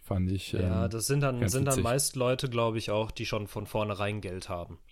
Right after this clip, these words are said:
Speaker 2: Weißt du? So, die wissen nicht, was sie sonst damit anfangen sollen, beziehungsweise haben da einfach Spaß, ein bisschen rumzuspielen mit und dann
Speaker 1: Ja, ja.
Speaker 2: investieren die halt einfach mal, aber die wollen jetzt nicht so wirklich was damit zu tun haben.
Speaker 1: Ja, ja, kann, kann echt gut sein. Also, ähm,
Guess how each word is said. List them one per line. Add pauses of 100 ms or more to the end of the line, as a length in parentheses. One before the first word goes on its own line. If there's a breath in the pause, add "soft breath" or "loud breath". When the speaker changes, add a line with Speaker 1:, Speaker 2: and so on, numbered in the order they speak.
(560)
Speaker 2:
Weißt
du? (100)
So,
die
wissen
nicht,
was
sie
sonst
damit
anfangen
sollen,
beziehungsweise
haben
da
einfach
Spaß,
ein
bisschen
rumzuspielen
mit (380 loud breath)
und
dann
Speaker 1:
Ja,
ja.
Speaker 2:
investieren
die
halt
einfach
mal,
aber
die
wollen
jetzt
nicht
so
wirklich
was
damit
zu
tun
haben. (580 loud breath)
Speaker 1:
Ja, (120)
ja,
kann,
kann
echt
gut
sein.
Also,
ähm,